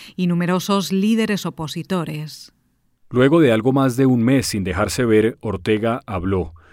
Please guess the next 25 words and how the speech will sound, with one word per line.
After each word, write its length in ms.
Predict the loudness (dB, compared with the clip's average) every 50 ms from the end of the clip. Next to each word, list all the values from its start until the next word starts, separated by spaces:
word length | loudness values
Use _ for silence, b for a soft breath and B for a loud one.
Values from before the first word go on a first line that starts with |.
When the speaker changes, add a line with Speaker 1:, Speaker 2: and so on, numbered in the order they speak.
| b b b
Speaker 2:
En 140 | b 0 0
su 140 | 2 2 2
declaración 560 | 0 0 0 -2 0 0 0 0 0 0 0
recordó 420 | 0 -2 0 0 -2 0 0 0
las 180 | 0 0 0 0
manifestaciones 840 | 0 -2 -2 -2 -4 -4 -6 -4 -6 -6 -4 -2 0 0 0 0 0
de 80 | -2
protesta 640 | -2 -2 -4 -2 0 -2 -2 -2 -2 -2 -2 -4 -4 -6
del 240 | -4 -4 -2 -2
dieciocho 500 | -2 -4 -4 -2 -2 -2 -2 -2 0 -2
de 120 | -2 -2 -2
julio 440 | -2 -2 -2 0 0 0 0 -2 -2
de 160 | -4 -6 -4 -4
dos 180 | -4 -4 -4
mil 180 | -4 -4 -4 -2
dieciocho, 580 | -2 -2 -2 0 0 0 0 -2 -6 -8 -8 -8 B B B B B B
tras 200 | 0 0 0 0
las 160 | 0 -2 -2
cuales 320 | 0 0 0 0 0 -4
hubo 160 | -2 -2 -2 0
más 240 | 0 -2 -2 -2
de 120 | -4 -4 -4
trescientos 800 | -4 -2 -4 -4 -2 0 0 0 0 0 -2 -2 -4 -4 -2
veinte 360 | -4 -2 -2 -2 -2 -2 -2 -2
muertos. 640 | -2 -2 -2 -4 -6 -10 -12 -12 -14 -18 -20 -20